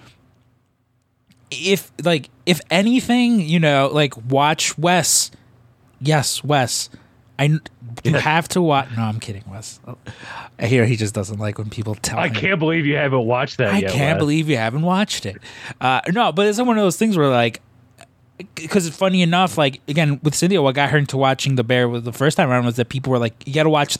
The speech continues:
Speaker 1: the, the fucking twenty-two minutes to open episode."
Speaker 2: Yeah.
Speaker 1: And I very much think, like,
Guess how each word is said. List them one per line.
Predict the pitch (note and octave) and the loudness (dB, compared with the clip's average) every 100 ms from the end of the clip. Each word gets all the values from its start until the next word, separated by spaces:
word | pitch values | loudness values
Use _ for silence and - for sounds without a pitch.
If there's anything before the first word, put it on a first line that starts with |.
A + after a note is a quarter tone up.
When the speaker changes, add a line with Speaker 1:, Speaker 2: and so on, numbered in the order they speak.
| - | -4
Speaker 1:
the, | C#3 C3 | 0 0
the | A#2+ B2 | 0 -6
fucking | - C#3 C3 B2+ | -2 0 0 0
twenty-two | D3 C3+ B2 C#3 | 0 0 0 2
minutes | B2 A#2+ | 2 0
to | A2 | -2
open | A2 G#2+ | -4 -6
episode." | G2+ - - - - - - - - | -14 -14 -16 -16 -20 -20 -20 -20 -6
Speaker 2:
Yeah. | F#2+ F2 - - | -2 -2 -2 -2
Speaker 1:
And | F3+ | 0
I | |
very | D#3+ E3+ F#3+ | 2 2 2
much | F3 - | 0 -2
think, | D3 D3+ D3 | 0 -2 0
like, | C#3 A#2+ | 0 0